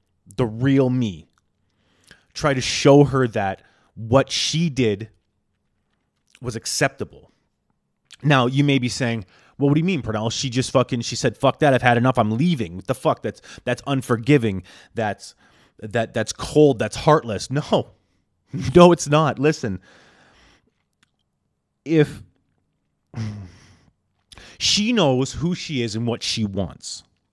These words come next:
and what she wants in a partner, and what she's willing to withstand in a relationship, I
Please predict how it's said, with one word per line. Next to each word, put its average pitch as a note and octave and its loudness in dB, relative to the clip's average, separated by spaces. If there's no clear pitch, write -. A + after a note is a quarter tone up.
and C#3 4
what C#3+ 2
she - 0
wants C3 -2
in C3 -4
a A2 -4
partner, - -8
and C#3 -2
what D3 -2
she's F3 0
willing C#3 2
to - -4
withstand D#3 -2
in C#3+ -4
a C#3 0
relationship, A2+ -8
I C3 4